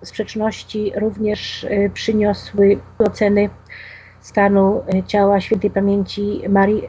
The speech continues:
Kaczyńskiej. Pani Kopacz opowiadała nam, że ciało udało się zidentyfikować wyłącznie na podstawie wygrawerowanej obrączki. Tymczasem jej brat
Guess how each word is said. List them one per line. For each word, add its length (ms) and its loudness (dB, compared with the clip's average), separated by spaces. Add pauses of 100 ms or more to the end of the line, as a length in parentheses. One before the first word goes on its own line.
Kaczyńskiej. 720 0 (380)
Pani 260 2
Kopacz 460 -2
opowiadała 600 2
nam, 440 0
że 460 2 (320)
ciało 380 2
udało 340 2
się 240 0
zidentyfikować 800 0
wyłącznie 400 0
na 100 -4
podstawie 580 0
wygrawerowanej 960 2
obrączki. 540 -2
Tymczasem 500 -6
jej 140 -2
brat 300 -2